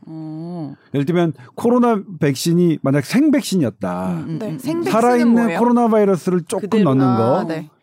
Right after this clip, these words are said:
Speaker 2: 예전에 사용했던. 그런데 그건 너무 위험하니까 지금은 거의 뭐 사용하는 게 별로 없는데
Speaker 1: 음.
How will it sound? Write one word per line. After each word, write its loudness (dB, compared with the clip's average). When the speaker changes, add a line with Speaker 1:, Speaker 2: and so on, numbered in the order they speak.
Speaker 2:
예전에 2
사용했던. 0
그런데 2
그건 0
너무 2
위험하니까 4
지금은 2
거의 2
뭐 2
사용하는 2
게 0
별로 2
없는데 -2
Speaker 1:
음. -8